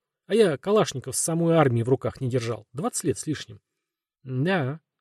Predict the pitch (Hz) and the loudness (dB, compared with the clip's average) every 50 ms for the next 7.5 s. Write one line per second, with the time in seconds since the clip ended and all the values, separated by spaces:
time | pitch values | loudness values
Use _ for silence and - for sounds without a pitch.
0 | _ _ - 139 - - 131 113 - 127 131 143 - - - 127 113 117 120 - | _ _ -6 -6 -4 -4 -6 -6 -4 -6 -6 -6 -6 -6 -4 -2 -2 -2 -2 -4
1 | _ _ 123 107 - - 107 - - - _ _ _ _ _ _ _ _ 139 - | _ _ -10 -8 -8 -10 -10 -12 -18 -20 _ _ _ _ _ _ _ _ -6 0
2 | - 127 110 - _ - 147 147 151 143 131 110 107 101 - 131 123 123 120 117 | 2 2 2 0 _ -4 -2 2 2 2 2 2 -2 -4 -2 0 2 2 2 0
3 | 107 - - 120 117 127 175 220 - _ _ _ _ _ _ _ _ _ _ 139 | -4 -6 -4 -4 -2 -2 -2 -4 -4 _ _ _ _ _ _ _ _ _ _ 0
4 | 127 139 160 185 202 196 190 165 160 170 175 156 117 - 113 _ _ _ 127 123 | 2 2 2 2 0 0 0 0 0 0 0 0 -2 -4 -8 _ _ _ -6 -6
5 | - - 208 202 - 208 190 208 208 214 202 - - - 151 160 - - - 127 | -4 -6 -8 -6 -4 -4 -2 -2 -2 -2 -4 -4 -2 -2 -2 -2 -2 -4 -4 -4
6 | 120 127 131 - 151 139 120 117 147 190 - - - - 143 - 135 127 113 117 | -4 -4 -6 -4 -2 -2 0 2 0 0 0 -2 -2 -2 -4 -2 -2 -2 0 2
7 | 127 131 131 135 131 107 104 - _ | 2 2 2 0 -2 -4 -6 -10 _